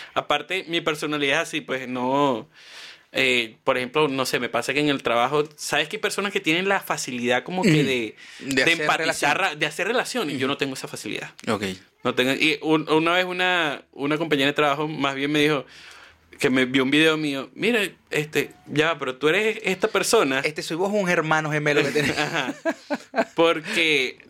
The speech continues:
Speaker 1: como digo, yo en mi trabajo soy súper callado, o sea,
Speaker 2: Mm.
Speaker 1: si no tengo confianza con, con alguien, este, no sé, no, no se me da
Speaker 2: Ya.
Speaker 1: entablar una conversa, al menos que tenga unos tragos encima.
Speaker 2: Claro.
Speaker 1: Ahí sí. Entonces, eh, le,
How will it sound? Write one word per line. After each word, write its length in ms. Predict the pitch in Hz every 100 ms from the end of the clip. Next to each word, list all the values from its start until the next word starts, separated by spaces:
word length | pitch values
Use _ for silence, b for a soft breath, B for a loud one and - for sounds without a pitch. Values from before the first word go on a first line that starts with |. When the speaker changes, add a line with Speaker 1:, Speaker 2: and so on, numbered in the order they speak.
| -
Speaker 1:
como 160 | 131 135
digo, 120 | 131
yo 100 | 123
en 60 | 131
mi 80 |
trabajo 220 | 147 147 151
soy 180 | 151
súper 460 | 151 - 156 156 143
callado, 400 | 127 120 135 139
o 40 |
sea, 280 | 135 131 117
Speaker 2:
Mm. 180 | 98 92 -
Speaker 1:
si 200 | - 160
no 200 | 165 170
tengo 240 | 220 240
confianza 600 | 233 180 160 180 180 196
con, 440 | 196 190 185 160
con 240 | - 147 180
alguien, 460 | 175 139 151 180 _ b b b b b -
este, 580 | 143 143 - 135 123 -
no 140 | 113
sé, 220 | 113 - 127
no, 160 | 123
no 200 | 123 127
se 160 | - 160
me 160 | 135
da 500 | 117 123 131 139 123 -
Speaker 2:
Ya. 80 |
Speaker 1:
entablar 500 | 135 117 120 120 120
una 200 | 127 139
conversa, 340 | 135 127 113 131
al 60 |
menos 160 | 127 135
que 80 | 151
tenga 140 | 123
unos 140 | 127 -
tragos 300 | 135 - 143
encima. 400 | 123 - 110 113
Speaker 2:
Claro. 220 | 113 117
Speaker 1:
Ahí 80 | 117
sí. 280 | - 127 - _ B B B B B B
Entonces, 680 | - 143 147 151 147 175 185 -
eh, 240 | 143 147 117
le, 200 | 135